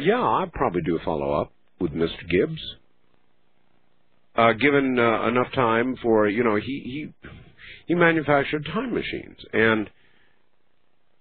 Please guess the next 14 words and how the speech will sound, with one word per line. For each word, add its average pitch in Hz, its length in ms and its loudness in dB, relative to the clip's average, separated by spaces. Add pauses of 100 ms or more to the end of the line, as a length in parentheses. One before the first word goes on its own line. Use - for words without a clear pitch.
(640)
I 156 80 4
don't 160 100 4
know 151 100 4
if 139 80 0
anybody 139 360 2
out 123 160 0
there 117 160 2
got 117 300 2
one. 117 160 0
I 147 140 -2
presume 110 540 -2
some 98 320 0
probably 92 560 0
did. 107 420 0